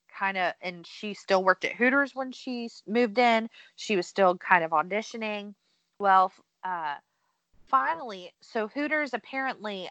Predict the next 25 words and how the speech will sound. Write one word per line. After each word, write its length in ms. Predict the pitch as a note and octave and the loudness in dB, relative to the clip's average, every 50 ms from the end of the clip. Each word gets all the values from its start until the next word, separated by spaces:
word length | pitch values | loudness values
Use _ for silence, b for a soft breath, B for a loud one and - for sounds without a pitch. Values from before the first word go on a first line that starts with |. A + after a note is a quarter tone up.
| - | 4
I 160 | - G3+ G#3+ G#3+ | 6 6 8 8
don't 180 | G#3+ E3 C3+ | 6 2 0
know 120 | D#3+ E3 D3+ | -4 -6 -4
much 180 | D#3+ E3 - - | -4 -4 -2 2
about 160 | G3 F3 G3+ | 2 2 2
Hooters, 400 | A3+ G#3 G#3 G#3+ A#3 A3 - _ b b b b b b | 2 2 2 2 0 0 -6 _ b b b b b b
but 100 | - A3 | -2 -2
apparently 420 | G#3+ G#3 A#3+ C#4+ D4+ D4 A#3+ G#3 A3+ | -2 -2 -4 -6 -6 -6 -8 -10 -8
Hooters 380 | A3 C4+ A#3+ B3+ B3+ B3 - | -6 -4 -2 -2 -2 -2 -2
does 300 | - A3+ A3 G#3 G#3 - - - | 0 2 2 2 0 -2 -6 -2
a, 500 | F3+ F#3+ F#3 F3 F3 E3+ E3 E3 D#3 - _ _ _ _ _ _ _ _ _ _ - | 0 0 2 0 0 -2 -4 -6 -8 -8 _ _ _ _ _ _ _ _ _ _ 0
uh, 260 | F#3+ F#3 E3+ D#3+ E3 F3+ - | 2 2 2 0 -2 -6 -8
Ho-, 260 | - - B3 G3+ E3+ | -6 -4 -4 -4 -4
Miss 280 | F#3+ G#3+ A3+ A3+ - - | -4 -8 -8 -8 -8 -8
Hawaiian 540 | - B3 A3+ G#3 G3+ F#3 F#3 G3 F3+ E3 F3+ | -6 -4 0 2 2 2 2 0 -4 -14 -16
Tropic, 560 | - - - F3+ E3 F3+ - C4+ C#4 C#4+ - _ _ - - | -12 -6 -2 -2 -2 -2 -2 -6 -8 -8 -10 _ _ -12 -12
and 140 | F#3+ G3 | -10 -8
they 160 | F3+ F3 F3 F3 | -8 -10 -10 -10
choose, 840 | - - - - - B3 A#3+ A#3+ A#3+ A#3+ A#3+ A#3+ A#3 A3+ - - _ _ _ _ _ _ _ _ _ - | -14 -16 -12 -6 -4 -2 0 0 0 0 -2 -4 -6 -8 -12 -20 _ _ _ _ _ _ _ _ _ 0
uh, 260 | F3 F#3 F3 E3 E3 | 2 4 4 2 0
one 500 | D#3+ - - F3+ F#3+ G3+ G#3 A3+ C4+ C#4 | -4 -10 -10 -4 0 2 2 2 0 -2
girl 420 | A#3 C4+ C4 A#3+ G#3 G3 G3 G#3 _ _ - | -2 0 2 2 2 2 0 -2 _ _ -6
from 220 | - G3+ F#3 F3+ - - | -4 -4 -4 -4 -4 -4
every 360 | F3+ F#3 F3+ G3 A#3+ C4 A#3+ | -4 -4 -4 -4 -8 -8 -10
state 760 | - - - - - F4 E4+ C#4+ G#3 E3 E3 - _ - | -14 -20 -16 -8 -4 -2 -2 -2 -2 -4 -8 -10 _ -20